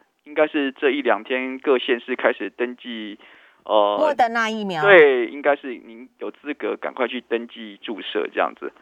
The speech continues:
Speaker 2: 嗯。
Speaker 1: 啊，那在这边要说一下哈，是不是莫德纳疫苗没有副作用？答案是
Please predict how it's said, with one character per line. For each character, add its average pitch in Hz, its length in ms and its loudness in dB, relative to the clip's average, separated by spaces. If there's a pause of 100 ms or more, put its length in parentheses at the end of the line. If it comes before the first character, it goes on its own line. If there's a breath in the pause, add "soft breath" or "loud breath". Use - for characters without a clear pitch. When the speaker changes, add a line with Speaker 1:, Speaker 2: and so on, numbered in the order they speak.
(100)
Speaker 2:
嗯。 196 160 -8
Speaker 1:
啊， 175 440 -2
那 220 140 6
在 190 160 2
这 214 100 -8
边 208 80 -6
要 208 120 2
说 180 280 2
一 151 80 -4
下 139 280 0
哈， - 240 -4 (180)
是 - 160 -8
不 220 80 -6
是 220 100 -8
莫 220 160 4
德 147 200 2
纳 160 160 4
疫 147 80 -4
苗 117 160 -2
没 113 140 -6
有 110 100 -2
副 117 180 -10
作 110 160 -2
用？ 101 160 -2 (480 soft breath)
答 - 100 -6
案 120 140 0
是 113 140 -14